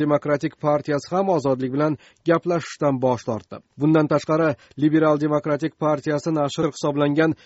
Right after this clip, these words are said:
Yigirma birinchi asr gazetasida nomzod Karimovning dasturi yoxud saylovoldi kampaniyasi haqida ma'lumotlar berilmagan. Nashr bosh sahifasida oltinchi fevral kuni partiya qurultoyi o'tkazilgani va unda prezident Islom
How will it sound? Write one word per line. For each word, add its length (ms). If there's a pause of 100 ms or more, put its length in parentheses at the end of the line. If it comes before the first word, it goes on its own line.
(120)
Yigirma 340
birinchi 300 (200)
asr 180 (120)
gazetasida 520 (160)
nomzod 380 (140)
Karimovning 760
dasturi 540
yoxud 280 (280)
saylovoldi 540 (120)
kampaniyasi 540
haqida 440
ma'lumotlar 640
berilmagan. 540
Nashr 320
bosh 220
sahifasida 500 (540)
oltinchi 400
fevral 280
kuni 260 (380)
partiya 400
qurultoyi 400
o'tkazilgani 540
va 40 (100)
unda 160 (100)
prezident 560
Islom 240